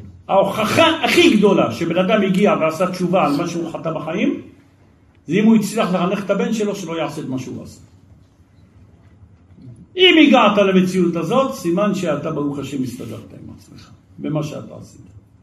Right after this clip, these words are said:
עד שאפילו הפרי שיוצא ממך, כבר אין לו סעיפים למקום הזה. כל עוד לא ראית את זה, אתה בעצמך עוד לא חזרת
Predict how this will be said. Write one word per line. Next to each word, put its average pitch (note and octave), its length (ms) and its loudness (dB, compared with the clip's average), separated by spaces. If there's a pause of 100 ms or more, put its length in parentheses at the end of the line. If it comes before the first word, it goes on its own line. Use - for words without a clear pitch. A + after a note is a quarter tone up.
(560)
עד C#3+ 140 -2
שאפילו G#3+ 640 4
הפרי E4+ 520 4
שיוצא G#3+ 460 0
ממך, E3+ 300 0 (560)
כבר F3 240 -2
אין G3 140 -2
לו G3+ 80 -2
סעיפים D#3 480 -4
למקום A2 440 -4
הזה. G2 160 -16 (840)
כל A#3 220 4
עוד G#3 200 2
לא F#3+ 160 4
ראית A3 240 2
את G#3+ 160 2
זה, F3+ 160 4
אתה F3+ 120 -2
בעצמך D#3+ 380 -4
עוד C#3 180 -4
לא C3 60 -8
חזרת A#2+ 280 -12